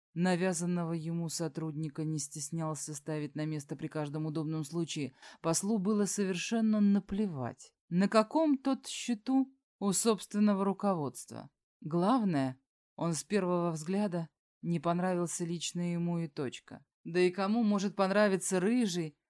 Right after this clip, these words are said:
веснушчатый немец, пусть и натурализованный в третьем поколении,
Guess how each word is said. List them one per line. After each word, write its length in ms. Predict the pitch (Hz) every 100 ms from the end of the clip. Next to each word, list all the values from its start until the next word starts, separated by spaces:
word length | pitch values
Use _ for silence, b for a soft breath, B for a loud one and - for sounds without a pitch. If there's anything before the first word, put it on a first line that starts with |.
| _ -
веснушчатый 880 | 160 180 - 214 240 - - 160 185
немец, 580 | 175 185 254 196 - - _ _ -
пусть 380 | 226 214 - -
и 100 | 202
натурализованный 1040 | 202 190 202 202 196 175 220 254 240 175
в 80 | 143
третьем 380 | 202 190 165 156
поколении, 720 | 165 202 208 165 143 117